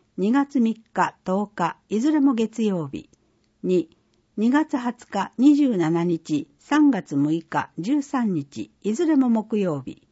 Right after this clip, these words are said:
いずれも午後一時三十分から三時三十分、全四回。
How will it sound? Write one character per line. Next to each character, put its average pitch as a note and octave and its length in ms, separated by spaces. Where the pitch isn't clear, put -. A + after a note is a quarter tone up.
い A3 100
ず D4 140
れ C#4+ 120
も B3 220
午 C4+ 200
後 C4+ 140
一 A#3 260
時 C4+ 80
三 A#3 260
十 A#3 120
分 D3+ 300
か C#3 120
ら C3+ 140
三 C4 280
時 E3 100
三 F3+ 300
十 E3+ 140
分、 A2+ 240
全 C#4 260
四 F#3+ 280
回。 D3 340